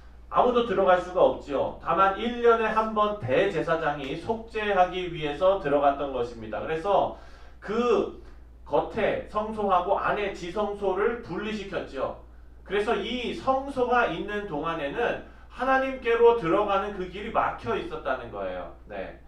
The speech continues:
그래서 불완전한 인간의 노력으로는 성소 안에 들어갈 길이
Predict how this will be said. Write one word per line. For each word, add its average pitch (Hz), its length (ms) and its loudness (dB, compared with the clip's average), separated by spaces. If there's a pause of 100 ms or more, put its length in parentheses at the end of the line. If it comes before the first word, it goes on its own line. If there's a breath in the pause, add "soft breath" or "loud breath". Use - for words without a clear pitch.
(260 soft breath)
그래서 190 520 2
불완전한 226 800 4
인간의 202 540 4
노력으로는 185 880 0
성소 240 500 2
안에 202 280 2
들어갈 180 480 6
길이 233 520 -6